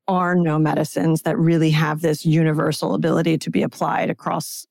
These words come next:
patients across a number of different premature stop codons, unlike what we have the potential to do at Alterna. So when we think about the patient population, it's in the first instance, stop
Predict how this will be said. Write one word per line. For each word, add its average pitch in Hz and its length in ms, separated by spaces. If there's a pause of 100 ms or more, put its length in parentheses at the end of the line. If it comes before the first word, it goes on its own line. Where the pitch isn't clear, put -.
patients 160 540
across 160 360
a 170 40
number 165 340
of - 220
different - 480 (420)
premature 151 400
stop 147 320
codons, 156 580 (100)
unlike 160 500
what 165 260
we 190 140
have 165 180
the - 80
potential 151 460
to 151 100
do 151 180
at 135 120
Alterna. - 520 (460)
So 196 360
when 185 260
we 226 120
think 233 260
about 160 280
the 147 60
patient 147 360
population, 151 800
it's - 440
in 160 160
the 139 80
first - 340
instance, 160 800
stop - 260